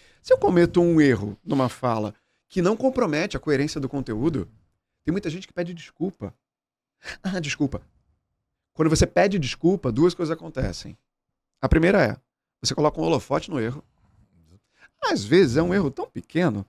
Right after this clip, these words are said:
que as pessoas nem perceberam. Você esqueceu um artigo entre A, você não falou A, você foi direto pra outra palavra.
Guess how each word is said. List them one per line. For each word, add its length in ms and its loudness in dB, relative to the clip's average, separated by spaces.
que 100 -10
as 100 -8
pessoas 300 -2
nem 100 -6
perceberam. 760 -8
Você 180 -2
esqueceu 320 -4
um 80 -14
artigo 680 -8
entre 260 -8
A, 300 0
você 160 -10
não 80 -10
falou 280 -2
A, 160 0
você 200 -12
foi 120 -14
direto 320 -4
pra 120 -10
outra 160 -10
palavra. 540 -8